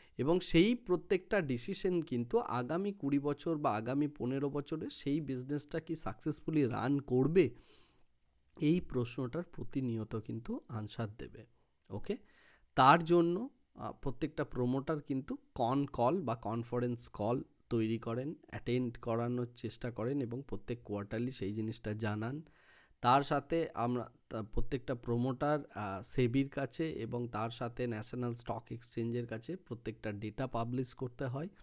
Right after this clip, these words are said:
তার কোয়ার্টারলি রেজাল্ট পাবলিশ করতে হয় ইত্যাদি বিভিন্ন চেকস আছে। সেই চেকসগুলো থাকা সত্ত্বেও প্রচুর প্রমোটার এরকম আছেন যারা কিন্তু প্রচণ্ড পরিমাণে ফ্রড করেছেন। এরকম একজন প্রমোটারের কথা বলি যিনি হচ্ছেন, ধরুন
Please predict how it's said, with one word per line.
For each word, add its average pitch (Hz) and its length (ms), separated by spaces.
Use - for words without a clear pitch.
তার 123 140
কোয়ার্টারলি 139 580
রেজাল্ট 127 500
পাবলিশ 139 400
করতে 156 280
হয় 165 80
ইত্যাদি 214 320
বিভিন্ন 180 420
চেকস - 440
আছে। - 300
সেই 247 260
চেকসগুলো 233 720
থাকা 165 380
সত্ত্বেও 147 500
প্রচুর 143 500
প্রমোটার 135 640
এরকম 117 420
আছেন 160 340
যারা 117 280
কিন্তু 131 360
প্রচণ্ড 123 520
পরিমাণে 120 560
ফ্রড 127 540
করেছেন। 107 600
এরকম 214 380
একজন 180 340
প্রমোটারের 143 580
কথা 127 260
বলি 160 280
যিনি 139 260
হচ্ছেন, 127 360
ধরুন 165 340